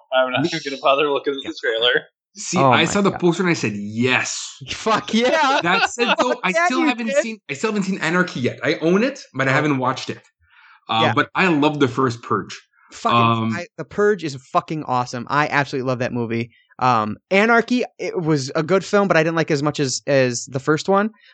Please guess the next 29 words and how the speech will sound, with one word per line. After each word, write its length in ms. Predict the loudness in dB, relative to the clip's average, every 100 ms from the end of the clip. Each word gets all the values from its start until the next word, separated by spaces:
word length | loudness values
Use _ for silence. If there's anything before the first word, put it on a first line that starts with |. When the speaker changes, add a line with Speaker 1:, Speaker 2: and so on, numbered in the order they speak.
| 0
Speaker 2:
Okay. 100 | 2
Speaker 3:
But 140 | 2
this 220 | 0 -2 -2
one 240 | 0 2
looks 220 | 0 0
so 760 | 0 0 2 2 2 0 -2 -6 _
fucking 600 | -2 -2 0 0 2 2
good, 340 | 2 2 2 -2
man. 380 | -6 -4 -6 -8 _ -2
<laughs> 80 |
I 120 | 0 2
am 140 | 2
so 320 | 0 0 2 0
excited 460 | 0 -2 0 -2
for 80 | -6
the 80 | -6
Fourth 260 | -2 -2 -4
of 60 |
July. 360 | -8 -6 -4 -6 _ _ -20 -20 -6
It 140 | 0 0 0
Speaker 2:
Yeah. 60 | -4 -4
Speaker 3:
just 180 | -4
looks 180 | -4 -4
awesome. 440 | -4 -6 -8 -12 -6 -2
Speaker 2:
I, 140 | -2 0
I 200 | 2 2 0 -4
dig 340 | -2 -2 -2 -10 -10 -4
this 240 | -4 -4
franchise. 840 | -6 -4 -2 2 2 2 -2 -6